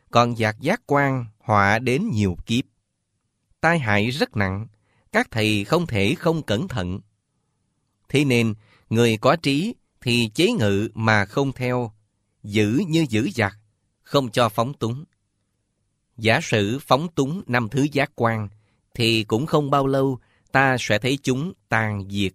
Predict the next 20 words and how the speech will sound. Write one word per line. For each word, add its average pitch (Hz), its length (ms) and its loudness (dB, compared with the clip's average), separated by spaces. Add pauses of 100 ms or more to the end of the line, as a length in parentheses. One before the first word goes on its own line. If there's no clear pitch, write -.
tất 190 240 -8
cả. 101 320 -4 (1500)
Căn 147 300 0
phóng 160 180 -2
túng 165 380 -2 (320)
thì 113 300 0
vừa 110 440 0
là 104 220 0
khổ, 104 460 -4 (380)
vừa 117 320 0
là 107 300 2
nguyên 135 400 0
nhân 143 360 -2
của 107 180 0
khổ. 98 360 -4 (520)
Chú 139 280 2
thích 185 180 -4 (320)
ba 127 200 2
mươi 123 240 -2
tư. 117 260 -2